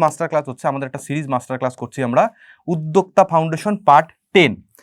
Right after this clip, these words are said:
এখন কথা হচ্ছে গিয়ে আমরা আজকের ক্লাসে কী কী শিখবো এবং বিগত ক্লাসে কী কী শিখেছি সেটা একটু আমরা, আমরা অনেকেই জানি যে বিগত ক্লাসে আমরা অনেক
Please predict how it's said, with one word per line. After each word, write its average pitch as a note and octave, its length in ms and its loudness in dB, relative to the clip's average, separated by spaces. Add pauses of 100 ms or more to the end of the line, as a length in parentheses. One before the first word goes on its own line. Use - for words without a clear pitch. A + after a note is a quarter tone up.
(160)
এখন E3+ 260 2
কথা G3+ 220 0
হচ্ছে D3+ 180 -6
গিয়ে A2+ 240 -4
আমরা F3 360 2 (160)
আজকের G3 340 -6
ক্লাসে F3 280 0
কী F3 200 -12
কী F#3 140 -8
শিখবো D3+ 260 -6
এবং E3+ 240 -6
বিগত F#3 260 -6
ক্লাসে E3+ 360 -2
কী F#3+ 140 -6
কী G#3 100 -2
শিখেছি E3 420 -4
সেটা E3 140 0
একটু - 220 -2
আমরা, C3+ 280 4 (520)
আমরা D#3+ 200 4
অনেকেই E3+ 380 0
জানি A#2+ 240 -2
যে C3 60 -4
বিগত B2 380 -4
ক্লাসে C#3+ 180 -2
আমরা D#3 120 -2
অনেক F#3+ 280 0